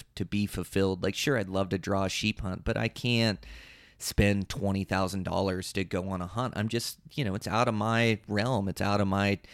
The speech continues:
tax bracket. For me, I need to go on these smaller adventures, and really, I can do ten mule deer hunts for the price of one sheep hunt or maybe more. And, um, so, you know, I've found my adventures that I like to go on, and I, um, I don't need to make a ton of money.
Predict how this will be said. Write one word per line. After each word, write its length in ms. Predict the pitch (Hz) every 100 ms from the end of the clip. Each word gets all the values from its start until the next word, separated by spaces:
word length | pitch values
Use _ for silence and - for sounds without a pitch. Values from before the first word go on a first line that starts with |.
| -
tax 360 | - 107 107 -
bracket. 460 | 98 92 92 92 -
For 140 | 107
me, 240 | 104 110
I 80 | 95
need 200 | 95 98
to 60 | 98
go 220 | 95 92
on 180 | 92 90
these 200 | 95 92
smaller 400 | - 123 113 110
adventures, 520 | 98 104 113 113 104
and 140 | 107 104
really, 300 | 131 117 101
I 80 |
can 200 | 107 104
do 360 | 104 104 110 101 - -
ten 320 | - 120 117
mule 200 | 104 107
deer 240 | 107 95 92
hunts 280 | 101 90 -
for 180 | -
the 140 | 95 98
price 360 | - 95 98
of 100 | 95
one 240 | 87 95 92
sheep 320 | - 110 -
hunt 180 | 92 90
or 80 | 98
maybe 280 | 101 98
more. 380 | 101 113 123 - - - - -
And, 340 | 104 104 101 101
um, 320 | 98 92 95
so, 300 | - 143 110
you 120 | 131 135
know, 140 | 92
I've 140 | 113
found 440 | - 113 113 123 107
my 120 | 92
adventures 600 | 92 90 95 - 101 90
that 100 | 98
I 80 | 95
like 240 | 101 98
to 80 | 98
go 260 | 92 101 101
on, 240 | 90 98
and 120 | 95
I, 220 | 95 95 - - - - _ -
um, 440 | 98 92 92 92 104
I 80 | 117
don't 320 | 117 120 120
need 200 | 113 104
to 80 | 104
make 280 | 98 92 95
a 40 | 98
ton 280 | - 98
of 60 | 92
money. 380 | 87 90 95